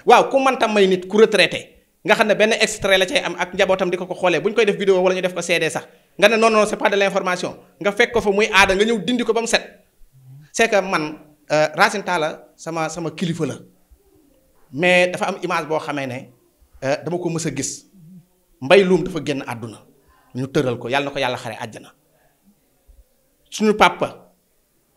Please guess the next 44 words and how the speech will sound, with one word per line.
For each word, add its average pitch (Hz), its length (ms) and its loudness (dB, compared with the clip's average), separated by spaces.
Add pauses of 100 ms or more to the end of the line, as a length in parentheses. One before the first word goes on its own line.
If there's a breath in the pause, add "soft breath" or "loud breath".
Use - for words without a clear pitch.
(580)
Ahmad 202 260 6
Bachir 196 260 2
Kounta, 175 280 -2 (600)
taxaw, - 520 4 (360)
tiim 254 240 8
Mbaye 175 180 8
Loum. 127 180 -4 (880)
Daal 175 160 6
di 196 60 2
ne, 196 80 6
"Racine 196 260 6
Talla, 185 200 2
damaa 175 220 4
bëgg 175 260 -2
nga 180 220 6
juboo 196 600 4 (320)
ak 180 120 6
sa 196 120 4
njaboot 170 380 4
gii." 147 320 -6 (800)
Ndax 190 180 4
nit 202 200 0
nag 175 180 2
boo 190 160 6
demee 190 220 2
ba 185 120 -2
toll 185 280 2
ci 180 100 -6
ñu 202 300 -4
tiim 247 320 4
néew, 196 500 4
di 185 60 2
la 208 120 6
ñaan 208 200 4
nga 190 140 10
juboo 196 140 4
ak 196 60 4
sa 202 100 0
njaboot, 160 320 0 (200 loud breath)
war 165 120 0
ngaa 160 160 2
xoolaat 156 320 -4
sa 135 100 -12
bopp. - 240 -10